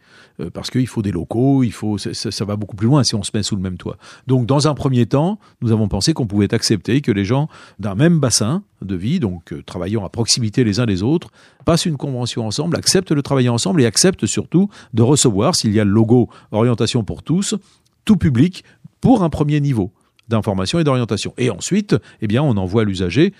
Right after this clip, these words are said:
vers l'organisme le mieux à même de le renseigner et de l'accompagner dans son orientation. J'en profite pour dire que on n'oriente pas les gens. Ça, c'est un mythe. On aide les gens tout au long de leur vie, y compris les jeunes, y compris les collégiens, les lycéens,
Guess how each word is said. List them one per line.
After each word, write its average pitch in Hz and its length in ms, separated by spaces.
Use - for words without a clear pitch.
vers 87 200
l'organisme 107 480
le 107 120
mieux 98 220
à 87 40
même 143 300
de 98 100
le 95 140
renseigner 101 640
et 123 160
de - 120
l'accompagner 131 680
dans 110 220
son 110 340
orientation. 98 560
J'en 117 80
profite 120 320
pour 104 160
dire 147 180
que 120 240
on 110 100
n'oriente 107 400
pas 135 100
les 110 140
gens. 104 220
Ça, 117 160
c'est - 280
un 101 80
mythe. 127 280
On 98 160
aide 135 320
les 98 180
gens 151 220
tout - 200
au 107 40
long 95 160
de 87 40
leur 90 140
vie, 170 120
y 214 80
compris 113 280
les 92 100
jeunes, 175 320
y 101 40
compris 107 260
les 107 80
collégiens, 92 380
les 95 80
lycéens, 135 340